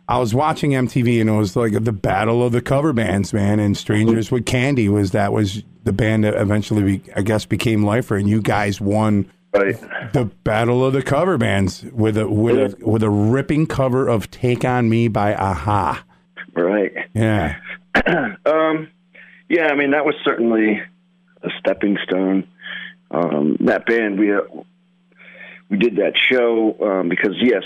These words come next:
Speaker 2: we did play a lot of cover songs, but we weren't strictly that. We always wrote our own stuff. Every band I've ever been in since my high school band was always most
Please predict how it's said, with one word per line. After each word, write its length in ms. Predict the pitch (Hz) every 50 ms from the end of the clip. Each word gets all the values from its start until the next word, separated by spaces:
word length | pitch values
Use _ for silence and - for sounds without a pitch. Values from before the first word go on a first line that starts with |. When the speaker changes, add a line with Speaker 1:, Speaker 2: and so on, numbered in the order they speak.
| -
Speaker 2:
we 80 | - -
did 200 | - 107 107 -
play 160 | - 101 98
a 40 | 98
lot 200 | 95 92 87 92
of 120 | 95 82 - - _ _ _ _
cover 320 | - 117 117 113 98 104 104 - -
songs, 300 | 107 101 98 92 87 82
but 220 | - 104 85 78
we 80 | 92 95
weren't 400 | 90 95 104 110 104 101 95 - _ _ _ - - -
strictly 400 | - - 107 - - - 113 117
that. 220 | 113 113 110 101 76
We 80 | 104 101
always 260 | 95 90 90 87 82
wrote 180 | 82 98 95 90
our 80 | 92 92
own 220 | 104 117 117 104 - -
stuff. 200 | - 117 110 - - - - - - - -
Every 180 | 139 147 147 147
band 220 | 123 131 123 120 120
I've 140 | 113 107
ever 240 | 110 107 98 104 104
been 200 | 92 98 98 98
in 280 | 98 98 98 98 92 - -
since 140 | 95 85 - -
my 100 | 90 85
high 200 | 95 101 101 98
school 200 | 95 - - 101
band 300 | - 92 92 92 87 - - - - - - - - - - - _ -
was 120 | - 101
always 260 | 101 98 92 92 -
most 320 | 85 92 98 98 98 92